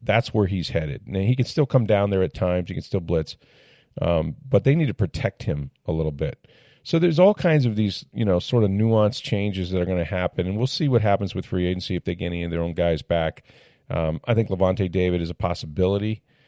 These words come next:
if he wants to finish his career in Tampa. I'm not sure, you know, what the agreement will be on compensation necessarily. Uh, if they sign him before March fifteenth, it'll help them in the cap 'cause there's some dead money with him.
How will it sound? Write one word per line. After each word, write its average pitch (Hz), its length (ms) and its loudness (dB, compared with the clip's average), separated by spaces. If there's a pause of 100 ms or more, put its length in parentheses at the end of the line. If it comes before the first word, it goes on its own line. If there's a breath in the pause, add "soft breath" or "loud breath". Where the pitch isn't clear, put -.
(160)
if 85 100 -6
he 90 80 -2
wants 87 260 0
to 92 80 -4
finish 90 280 -2
his 90 140 -4
career 90 280 -2
in 87 100 -2
Tampa. 101 520 0 (380 soft breath)
I'm 87 120 -4
not 85 180 -4
sure, 90 420 0 (320)
you 101 100 -2
know, 80 100 0
what 90 340 0
the 92 100 -2
agreement 90 420 -2
will 87 120 -2
be 87 180 -2
on 85 120 -2
compensation 92 800 -4
necessarily. 98 800 -4 (600 soft breath)
Uh, 80 280 0
if - 100 -2
they 95 120 0
sign 104 360 2
him 101 100 0
before 92 340 0
March 95 340 2
fifteenth, 98 520 -4
it'll 87 140 0
help 87 220 0
them 85 140 -4
in 80 60 -2
the 76 60 -4
cap 98 340 -2
'cause 85 140 -6
there's 85 120 -4
some 78 140 -6
dead 87 220 -2
money 101 240 -2
with 101 160 -2
him. 104 320 -4